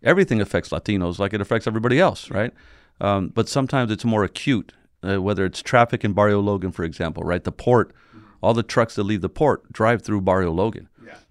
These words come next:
Speaker 1: And so the pollution and the traffic and things, so those are very specific. But education and immigration and taxation, all those issues affect everybody in the community,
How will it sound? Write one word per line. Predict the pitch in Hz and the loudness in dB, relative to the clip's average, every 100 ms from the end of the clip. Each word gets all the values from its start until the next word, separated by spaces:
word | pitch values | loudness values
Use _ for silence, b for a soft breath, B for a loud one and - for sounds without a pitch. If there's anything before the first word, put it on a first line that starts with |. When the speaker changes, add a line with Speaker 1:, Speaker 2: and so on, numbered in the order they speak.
| B | B
Speaker 1:
And | - 92 92 | -4 -2 -2
so | 92 | -4
the | 90 | -4
pollution | - 101 104 110 - 90 | -4 -2 0 0 -2 -4
and | 78 | -4
the | |
traffic | 78 - 101 - 85 | -4 0 0 0 -6
and | 85 | -6
things, | 90 87 85 | -4 -4 -4
so | 117 110 b b b - | -4 -4 b b b 2
those | 175 | 2
are | 139 | 4
very | 110 110 95 | 4 2 0
specific. | - 87 85 78 80 | -4 -10 -8 -10 -4
But | 110 - b b b b _ | -4 -4 b b b b _
education | 143 127 127 139 131 - 85 | 0 0 -2 -2 -2 -2 -4
and | 95 | -2
immigration | 113 107 107 110 - 90 | -2 0 2 0 0 -4
and | 92 87 | -2 -2
taxation, | 110 104 - 104 - - | -4 -2 -2 -2 -4 -4
all | 170 | 0
those | 190 117 | 2 2
issues | 104 - 95 | 0 -2 -4
affect | 85 - 101 - - 240 - _ - - - - | -4 -2 -4 -4 -16 -20 -20 _ -20 -20 -14 -2
everybody | 117 131 120 104 90 | 2 2 4 2 2
in | 90 | -2
the | |
community, | 90 87 87 90 120 | -4 -4 -4 -4 -4